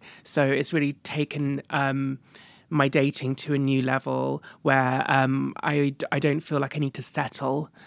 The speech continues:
when it comes to who I'm going on a date with, and I'm much more conscious of what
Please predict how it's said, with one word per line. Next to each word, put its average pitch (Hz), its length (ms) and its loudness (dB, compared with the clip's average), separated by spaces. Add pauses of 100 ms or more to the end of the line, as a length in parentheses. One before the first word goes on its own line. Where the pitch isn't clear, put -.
(220)
when 143 140 2
it 143 120 0
comes 139 320 0
to 147 180 -4
who 147 220 -2
I'm 135 420 -2
going 131 240 -2
on 127 60 0
a 127 80 -2
date 135 240 -2
with, 135 260 -2
and 135 140 0
I'm 135 180 0
much 139 380 0
more 135 100 0
conscious 143 500 -4
of 135 140 -4
what 139 80 -2